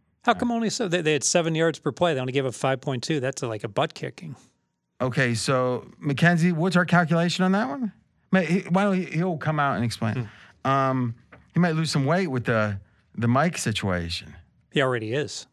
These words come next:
Speaker 2: Yeah, well, that's true. It's gonna help
Speaker 1: Since the
Speaker 2: accelerate.
Speaker 1: haircut. I'm a big believer that a short haircut helps you.
Speaker 2: Helps you what?
Speaker 1: Lose weight.
Speaker 2: Wow.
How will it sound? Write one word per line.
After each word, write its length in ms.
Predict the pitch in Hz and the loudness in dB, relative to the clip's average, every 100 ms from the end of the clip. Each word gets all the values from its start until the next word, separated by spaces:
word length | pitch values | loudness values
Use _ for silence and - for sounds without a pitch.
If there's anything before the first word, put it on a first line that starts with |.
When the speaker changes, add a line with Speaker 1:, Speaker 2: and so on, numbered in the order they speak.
| - | -6
Speaker 2:
Yeah, 200 | 135 104 | -2 0
well, 160 | 120 175 | 0 0
that's 160 | 143 | -2
true. 180 | - 214 | 0 -2
It's 120 | 277 - | -2 -2
gonna 140 | 143 | 2
help 180 | 131 143 | 2 2
Speaker 1:
Since 160 | 147 | 0
the 80 | - | 2
Speaker 2:
accelerate. 300 | - 147 160 | 2 2 2
Speaker 1:
haircut. 160 | 123 120 | 2 4
I'm 100 | 202 | 4
a 60 | |
big 220 | 147 180 143 | 4 2 4
believer 420 | 147 151 127 117 | 2 2 0 0
that 180 | 123 117 | 0 0
a 60 | |
short 320 | 110 - 135 | -2 2 2
haircut 420 | 123 131 - 139 - - | 2 0 0 -2 -2 -10
helps 340 | - 127 - | -2 -2 0
you. 180 | 156 160 - _ _ _ _ - | -2 -2 -8 _ _ _ _ -6
Speaker 2:
Helps 280 | - 156 - | -2 0 0
you 60 | |
what? 380 | 127 294 311 - - _ _ | 0 0 -2 -6 -18 _ _
Speaker 1:
Lose 200 | 147 120 | -2 -2
weight. 240 | 110 107 - _ _ _ _ _ _ _ _ _ _ _ - | -2 -6 -8 _ _ _ _ _ _ _ _ _ _ _ -6
Speaker 2:
Wow. 640 | 240 302 311 - - - | -6 -4 -4 -2 -4 -10